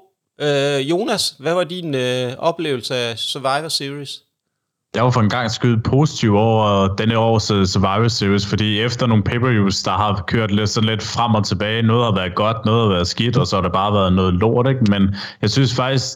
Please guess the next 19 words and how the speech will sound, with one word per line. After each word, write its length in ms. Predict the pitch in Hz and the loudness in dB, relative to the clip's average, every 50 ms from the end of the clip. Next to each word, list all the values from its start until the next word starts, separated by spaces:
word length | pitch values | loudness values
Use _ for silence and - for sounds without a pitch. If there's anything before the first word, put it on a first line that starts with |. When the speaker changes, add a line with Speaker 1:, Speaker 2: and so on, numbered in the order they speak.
| _ _ - | _ _ -4
Speaker 2:
det 80 | 143 | -2
her, 100 | 139 127 | -2 0
der 80 | 127 127 | 0 0
har 60 | 127 | 0
været 140 | 123 120 123 | 0 0 0
en 80 | 123 120 | 0 0
af 80 | 117 | 2
de 60 | 113 | 2
mere 220 | 110 117 120 123 120 | 2 2 2 0 0
positive, 560 | 120 127 123 135 131 - - 113 104 104 101 | 0 2 2 2 0 0 0 0 2 2 2
og 80 | 98 98 | 2 0
klart 240 | - 123 113 113 | 0 -2 -2 -2
en 140 | 117 117 117 | -2 0 0
af 60 | 117 | 2
mine 140 | 113 104 95 | 2 2 2
top 200 | 95 107 98 98 | 0 -2 -4 -4
treer 300 | - - 110 104 101 104 | -4 -4 -2 0 0 2
i 200 | 95 82 101 101 | 2 2 2 2
år. 280 | 101 104 101 - - | 2 0 0 -2 -6